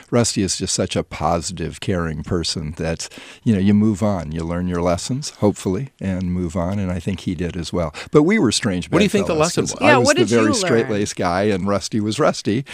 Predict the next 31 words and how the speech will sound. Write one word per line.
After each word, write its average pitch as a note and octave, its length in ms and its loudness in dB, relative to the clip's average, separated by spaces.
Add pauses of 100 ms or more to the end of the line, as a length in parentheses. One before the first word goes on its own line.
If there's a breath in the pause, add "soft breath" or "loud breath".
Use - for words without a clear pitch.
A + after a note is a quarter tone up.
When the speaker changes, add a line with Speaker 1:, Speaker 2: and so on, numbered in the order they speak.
(240 loud breath)
Speaker 1:
as G#2+ 220 -2
a G2+ 140 4
single G#2+ 480 0
person G#2 520 0
in G2+ 240 2
the G2+ 200 2
Capitol. A2 600 0
So, F#2+ 340 -2
but G2 180 -2
we G#2+ 140 2
worked G2+ 280 0
well G2+ 160 0
together. F2+ 320 -4 (140)
Speaker 3:
Did C4 160 2
you D#4 160 4
learn B3 360 -2
anything A#3 420 -2
from G3 220 -2
that G3+ 180 -2
that - 80 -4
you've F#3+ 200 -4
brought E3 380 0
with F#3 260 -4
you F3+ 160 -2
through F3 360 -2
this D#3+ 260 -2
when F3 120 -4
it D3+ 120 -8
comes E3+ 300 -4
to, F#3+ 120 -4
like, D#3 280 -2